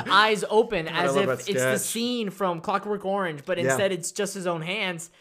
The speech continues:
Speaker 1: And he's just holding his eyes open, and he looks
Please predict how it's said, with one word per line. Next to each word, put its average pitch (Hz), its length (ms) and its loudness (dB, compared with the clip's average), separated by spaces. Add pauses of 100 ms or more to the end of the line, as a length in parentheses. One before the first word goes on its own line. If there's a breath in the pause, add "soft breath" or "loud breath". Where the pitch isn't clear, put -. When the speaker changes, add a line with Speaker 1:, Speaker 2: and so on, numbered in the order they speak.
(340 loud breath)
Speaker 1:
And 202 140 -2
he's 190 260 -2
just 190 220 -8
holding 240 540 0
his 196 100 0
eyes 202 320 4
open, 233 360 2 (100)
and 226 180 -2
he 247 260 -8
looks 202 380 -4